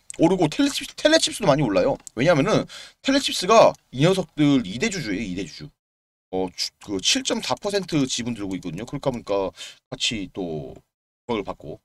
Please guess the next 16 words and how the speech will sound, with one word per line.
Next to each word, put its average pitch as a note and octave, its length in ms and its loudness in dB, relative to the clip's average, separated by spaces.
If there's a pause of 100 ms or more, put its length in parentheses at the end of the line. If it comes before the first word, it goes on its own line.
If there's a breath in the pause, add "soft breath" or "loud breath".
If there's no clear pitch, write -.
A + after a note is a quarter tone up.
(360)
현재 B3 320 4
반도체 C4 420 2
관련주 B3 400 4
계속 D3+ 220 -2
상승하고 G3 600 0
있어요. B2 360 0
이제 G#2 160 -2
특히 A3 500 -4
어디에? C#3 480 2
에이아이 F3+ 540 4
관련, C3 420 2 (240 loud breath)
이제 A2 160 -2
엔비디아 E3+ 400 2
엮여 A2 280 0
있고, F#2 300 -8 (120)
이제 G2 420 -2